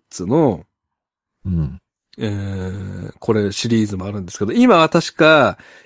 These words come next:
Speaker 1: インドネシアかマレーシアとか、そういうザッキーと同じ系統の、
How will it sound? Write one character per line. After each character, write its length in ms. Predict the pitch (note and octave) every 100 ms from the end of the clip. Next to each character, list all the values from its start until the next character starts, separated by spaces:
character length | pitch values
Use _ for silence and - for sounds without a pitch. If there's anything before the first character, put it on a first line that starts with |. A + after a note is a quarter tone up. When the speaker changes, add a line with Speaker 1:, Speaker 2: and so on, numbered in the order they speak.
| -
Speaker 1:
イ 140 | C#3
ン 160 | E3 E3
ド 120 | E3
ネ 140 | F3
シ 180 | E3+ D3+
ア 60 | B2
か 160 | D#3 C3+
マ 160 | B2
レ 180 | C#3+ C#3+
ー 40 |
シ 220 | B2 A#2 G2
ア 80 |
と 100 | -
か、 220 | F2 B2+ G#2+
そ 100 | G#2
う 40 |
い 20 |
う 40 | G#2
ザ 120 | E3
ッ 80 | -
キ 140 | - A2+
ー 20 |
と 200 | G#2 G#2
同 160 | A#2 A#2
じ 240 | A2+ A2
系 280 | - A2 A2
統 260 | G#2+ G#2
の、 300 | G#2+ A#2+ F2